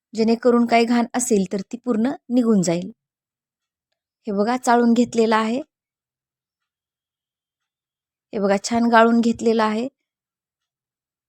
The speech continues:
हे बघा, हे असं घाण पूर्ण निघून जाईल. तर त्यामुळे ही प्रोसिजर करा नक्कीच. त्यानंतर मी यामध्ये विलायची टाकलेली आहेत दोन, व्यवस्थित विलायचीचे दाणे कट, अ, कुटून घ्या आणि ते टाकून घ्या.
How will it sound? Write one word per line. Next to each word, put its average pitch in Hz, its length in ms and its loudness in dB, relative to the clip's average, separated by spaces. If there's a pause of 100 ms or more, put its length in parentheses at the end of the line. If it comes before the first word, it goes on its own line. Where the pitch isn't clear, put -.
(160)
हे 233 60 -4
बघा, 208 220 -2
हे 214 140 -2 (100)
असं 233 260 0
घाण 226 200 2
पूर्ण 226 320 -2 (380)
निघून 247 320 2
जाईल. 185 300 -4 (880)
तर 220 80 -6
त्यामुळे 247 460 2
ही 262 100 6
प्रोसिजर 240 480 -2
करा 220 300 0
नक्कीच. 196 440 -8 (380)
त्यानंतर 269 500 2
मी 233 220 0
यामध्ये 247 500 0 (460)
विलायची 254 440 2
टाकलेली 247 460 0
आहेत 247 380 2
दोन, 220 400 6 (320)
व्यवस्थित 233 440 -2
विलायचीचे 247 600 0
दाणे 226 340 0 (100)
कट, 247 120 -4 (180)
अ, 202 220 4 (120)
कुटून 254 320 2
घ्या 254 220 2 (340)
आणि 220 240 -2
ते 285 40 -4
टाकून 233 400 -4
घ्या. 190 160 -2